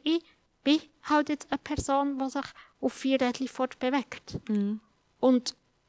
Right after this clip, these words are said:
Speaker 1: ähm, wenn man mir die vier Rädchen wegnehmen will, dann bin ich nicht mehr ich. Also man will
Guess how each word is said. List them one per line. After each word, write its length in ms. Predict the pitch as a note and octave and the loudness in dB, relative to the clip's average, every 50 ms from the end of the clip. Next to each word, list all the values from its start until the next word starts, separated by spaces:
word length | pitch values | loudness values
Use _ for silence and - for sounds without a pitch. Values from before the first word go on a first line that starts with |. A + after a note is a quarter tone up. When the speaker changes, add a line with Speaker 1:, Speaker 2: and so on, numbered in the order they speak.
| _ _ - | _ _ 4
Speaker 1:
ähm, 360 | B3+ B3 A#3+ A#3 A#3 A#3 A3+ - _ _ _ _ _ _ _ _ _ _ _ _ _ _ _ _ _ _ _ _ _ _ _ _ _ _ _ _ _ _ _ _ _ _ _ _ _ _ _ _ _ _ _ _ _ _ _ _ _ _ _ _ _ _ _ _ _ _ _ _ _ _ _ _ _ _ _ _ _ _ _ _ _ _ _ - | 6 6 6 4 0 -4 -8 -10 _ _ _ _ _ _ _ _ _ _ _ _ _ _ _ _ _ _ _ _ _ _ _ _ _ _ _ _ _ _ _ _ _ _ _ _ _ _ _ _ _ _ _ _ _ _ _ _ _ _ _ _ _ _ _ _ _ _ _ _ _ _ _ _ _ _ _ _ _ _ _ _ _ _ _ -2
wenn 160 | A3+ C4+ C4 A#3+ | 2 2 4 6
man 120 | B3 B3+ | 6 4
mir 140 | C#4 D#4 D4 | 4 2 2
die 120 | - C4 | 0 -4
vier 260 | - - C4+ C#4+ C4+ | -2 0 0 2 2
Rädchen 300 | C#4 C4+ C#4 C4+ C4+ B3+ | 2 0 0 0 -2 -2
wegnehmen 680 | A#3 A3 - - G#3+ - A3+ A#3+ - - - D#4 D#4+ D#4+ | -2 -4 -6 -6 -12 -12 -12 -14 -14 -10 -6 -2 0 2
will, 400 | E4 D#4+ C4 F#3 F3+ E3+ F3 - _ _ _ _ _ _ _ _ - | 4 4 4 2 -2 -10 -16 -20 _ _ _ _ _ _ _ _ -6
dann 100 | - B3 | -4 -2
bin 160 | - B3 A#3+ | 0 2 2
ich 120 | B3 B3+ | 2 2
nicht 160 | B3 A#3+ A#3+ B3 | 2 2 2 0
mehr 180 | B3 A#3 A3 C#4 | 0 -4 -4 -4
ich. 220 | - D#4+ F4 - _ - - - _ _ _ _ _ _ _ _ _ _ _ _ _ _ _ _ _ _ _ _ _ _ _ _ _ - | -2 -4 -4 -4 _ -18 -18 -18 _ _ _ _ _ _ _ _ _ _ _ _ _ _ _ _ _ _ _ _ _ _ _ _ _ -12
Also 140 | A3 - C4+ | -4 0 4
man 200 | C4+ C#4+ D4 C#4 B3+ | 6 6 6 6 4
will 120 | C4 | 2